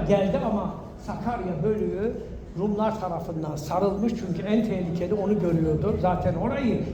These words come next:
yerle bir ettiler. Atatürk büstüne tanklar kule mevziinden atışlarla ezdi.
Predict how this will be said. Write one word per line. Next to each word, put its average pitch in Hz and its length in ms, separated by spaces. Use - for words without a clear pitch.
yerle 269 400
bir 196 80
ettiler. 165 440
Atatürk 214 500
büstüne 208 480
tanklar 233 520
kule 226 180
mevziinden 180 600
atışlarla 220 520
ezdi. 190 600